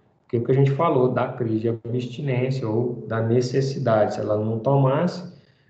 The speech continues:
o médico ficava irritado, ficava nervoso, ficava ansioso, transtorno de humor, né, desmotivado a trabalhar,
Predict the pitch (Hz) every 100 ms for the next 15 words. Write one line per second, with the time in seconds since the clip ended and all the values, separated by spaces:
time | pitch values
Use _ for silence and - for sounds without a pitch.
0 | _ _ - 123 127 120 117 113 - 131
1 | 135 110 107 104 120 123 135 131 131 123
2 | 117 - - 107 104 107 107 107 120 131
3 | 123 113 113 - 110 107 113 - 143 123
4 | 120 120 110 110 - - 113 110 - 107
5 | 113 139 117 117 113 - - - _ _
6 | _ _ _ - 104 107 117 - - -
7 | 127 131 139 139 - 123 110 117 123 123
8 | 107 - 107 123 123 120 120 127 131 -
9 | -